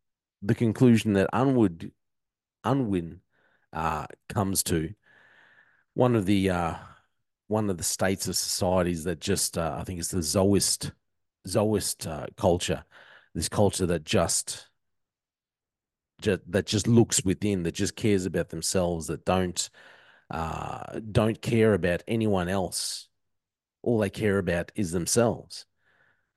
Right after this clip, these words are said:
We're going back towards that. Anyway, look, I, I, this subject, it's, it's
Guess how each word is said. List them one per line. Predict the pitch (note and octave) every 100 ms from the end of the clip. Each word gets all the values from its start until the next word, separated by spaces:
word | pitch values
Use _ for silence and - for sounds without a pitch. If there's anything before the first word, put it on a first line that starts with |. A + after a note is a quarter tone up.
| _ _ -
We're | A#2+
going | A2 A#2+ B2+ G#2+
back | F2 F#2 - _ _
towards | - A#2+ A2+ A#2 G2
that. | - D#4 - - _ _ _ _ _ _ _ _ _ _ _ _ _ _ _ _ _ -
Anyway, | D#3 C#3 D#2+ E2
look, | G#2+ B2+ G#2+
I, |
I, | A2 C3 B2 G#2 - _
this | - B2+ C3+
subject, | - - G#2+ F3 F2+
it's, | G2+ E2+
it's | F#2+ - -